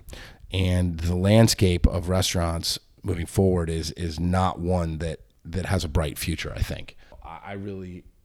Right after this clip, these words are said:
you know, I'm obviously a restaurant person. I love being challenged with cuisine and ambiance and, um, service when I go out to a restaurant, and I like to be surprised, and I love new experiences.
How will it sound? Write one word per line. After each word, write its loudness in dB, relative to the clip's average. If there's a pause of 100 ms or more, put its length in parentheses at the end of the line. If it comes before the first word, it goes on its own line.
(120)
you -20
know, -20
I'm -18
obviously -6
a -18
restaurant -12
person. 0 (280)
I 0
love 0 (520)
being 0
challenged 0 (280)
with -10
cuisine 0
and -4
ambiance -4
and, -14
um, -18
service -2
when 2
I -4
go -4
out -6
to -12
a -8
restaurant, -10
and -14
I -14
like -14
to -14
be -14
surprised, -2
and -6
I -6
love -4
new -2
experiences. -8